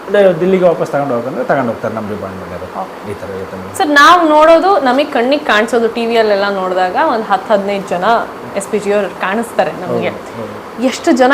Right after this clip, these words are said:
Speaker 2: ಇರ್ತಾರೆ? ಒಂದು ರ್ಯಾಲಿ ಬೇಕು, ಒಂದು, ಒಂದು ಫಂಕ್ಷನ್ ಆಗ್ಬೇಕು, ಒಂದು ರ್ಯಾಲಿ ಆಗ್ಬೇಕು ಅಂದ್ರೆ ಎಷ್ಟು ಜನ ಮಿನಿಮಮ್ ಬೇಕು ಸೆಕ್ಯೂರಿಟಿಗೆ?
Speaker 1: ಆ, ಫಂಕ್ಷನ್ ಏರಿಯಾ ಮೇಲೆ ಒಂದು first of all depend.
Speaker 2: ಹ್ಮ್.
Speaker 1: ಅಂದ್ರೆ ಉದಾಹರಣೆಗೆ ನಮ್ದು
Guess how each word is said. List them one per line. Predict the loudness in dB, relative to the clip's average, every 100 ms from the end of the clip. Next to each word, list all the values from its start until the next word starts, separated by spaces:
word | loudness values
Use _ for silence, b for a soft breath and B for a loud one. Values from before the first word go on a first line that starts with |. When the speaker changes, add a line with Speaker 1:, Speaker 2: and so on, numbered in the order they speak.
| 4
Speaker 2:
ಇರ್ತಾರೆ? | 4 2 4
ಒಂದು | 2 4
ರ್ಯಾಲಿ | 6 6 6
ಬೇಕು, | 4 4 4
ಒಂದು, | 2 2 0
ಒಂದು | 0 0
ಫಂಕ್ಷನ್ | 2 2 2 4
ಆಗ್ಬೇಕು, | 4 2 -2 0
ಒಂದು | 0 4
ರ್ಯಾಲಿ | 4 8
ಆಗ್ಬೇಕು | 6 6 0 -4 -6
ಅಂದ್ರೆ | -4 -4
ಎಷ್ಟು | -2 0 -2 -2 -2 0 2
ಜನ | 2 4
ಮಿನಿಮಮ್ | 2 2 2 2
ಬೇಕು | -2 -6 -10 -12 -14 -14 -16 -14 -10
ಸೆಕ್ಯೂರಿಟಿಗೆ? | -6 -4 -4 -8 -12
Speaker 1:
ಆ, | -10 -6 -4 -4 -6
ಫಂಕ್ಷನ್ | -8 -6 -4 -4 -4 -4 -6 -10 -16 -12 -6 -2
ಏರಿಯಾ | 0 0 -2
ಮೇಲೆ | -2 -2
ಒಂದು | -2 -2 -4
first | -4 -4
of | -4
all | -2 -2
depend. | -2 -4 -6
Speaker 2:
ಹ್ಮ್. | -8 -8 -8 -4
Speaker 1:
ಅಂದ್ರೆ | 0 2
ಉದಾಹರಣೆಗೆ | 4 2 0 -4
ನಮ್ದು | -4 -2 0 0 0